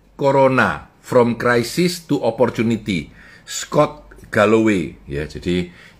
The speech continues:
ini adalah buku baru,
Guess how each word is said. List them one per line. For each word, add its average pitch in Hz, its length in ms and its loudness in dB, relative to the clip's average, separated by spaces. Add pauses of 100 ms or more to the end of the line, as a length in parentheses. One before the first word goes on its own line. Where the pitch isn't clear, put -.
ini 117 400 -2
adalah 90 480 0
buku 95 400 -4 (160)
baru, 95 800 -2